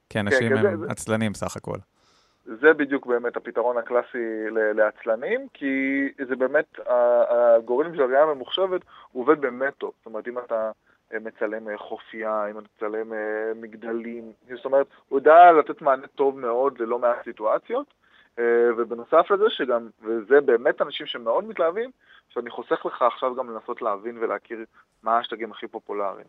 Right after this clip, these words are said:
Speaker 1: כי לא מספיק שאתה שם את ההשטג פוד, אז אתה צריך גם לשים, אה, פוד פורן, ים ים ים, פוד פיק,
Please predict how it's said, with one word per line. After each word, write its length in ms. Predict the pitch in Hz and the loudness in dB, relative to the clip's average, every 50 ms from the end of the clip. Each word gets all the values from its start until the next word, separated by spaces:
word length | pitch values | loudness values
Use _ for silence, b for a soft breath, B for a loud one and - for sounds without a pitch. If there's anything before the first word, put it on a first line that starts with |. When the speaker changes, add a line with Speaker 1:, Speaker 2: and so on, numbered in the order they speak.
| _ | _
Speaker 1:
כי 100 | - - | -10 -6
לא 140 | 120 135 147 | -4 -4 -4
מספיק 280 | 151 - - 143 127 - | -4 -6 -8 -14 -10 -6
שאתה 360 | 127 113 - - 110 107 107 101 B B B B B B B B _ _ | -6 -6 -4 -4 -4 -4 -4 -6 B B B B B B B B _ _
שם 120 | - 127 117 | -8 -8 -8
את 60 | 110 | -8
ההשטג 300 | 120 120 127 127 - - 113 - - - | -10 -10 -10 -8 -8 -8 -8 -10 -8 -2
פוד, 320 | - 233 208 175 170 165 160 156 _ - | 0 2 2 2 0 -4 -8 -20 _ -12
אז 160 | 113 104 101 | -12 -10 -10
אתה 100 | 104 - _ | -12 -14 _
צריך 120 | - - | -16 -12
גם 100 | 120 120 117 - | -12 -12 -10 -12
לשים, 180 | - 123 120 | -12 -10 -8
אה, 40 | 113 110 107 104 104 101 104 - - | -6 -4 -4 -6 -6 -8 -12 -14 -8
פוד 200 | - 156 180 175 - _ | -6 -6 -6 -6 -2 _
פורן, 420 | - 196 190 185 185 180 170 143 | 2 4 4 4 4 2 0 -2
ים 100 | 135 127 120 117 | -4 -6 -6 -6
ים 180 | 113 107 107 | -6 -8 -4
ים, 400 | 117 131 147 165 170 165 160 147 131 - - | 0 4 6 6 8 6 6 4 0 -6 -8
פוד 140 | - 170 180 - _ | -6 -6 -6 -6 _
פיק, 200 | - 185 175 151 | -6 -6 -6 -6